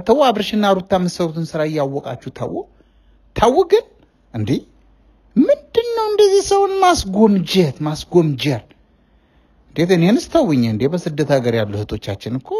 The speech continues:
ያ-፣ ያ-፣ ያምራ-፣ ያምረናል እኮ። ምንድን ነው ያምረናል። ለማንኛውም ሰላም ውድ የፍሹ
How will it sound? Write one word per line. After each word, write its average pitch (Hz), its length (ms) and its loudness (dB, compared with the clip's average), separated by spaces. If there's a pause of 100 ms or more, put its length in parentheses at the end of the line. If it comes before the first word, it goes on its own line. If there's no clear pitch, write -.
(800)
ያ-፣ 139 260 0
ያ-፣ 123 180 -8 (100)
ያምራ-፣ 131 460 -2 (760)
ያምረናል 220 560 4
እኮ። - 160 -10 (180)
ምንድን 165 360 -2
ነው 113 160 0 (600)
ያምረናል። 139 520 0 (600)
ለማንኛውም 151 580 4 (140)
ሰላም 165 380 4
ውድ 127 180 -2
የፍሹ 117 220 -4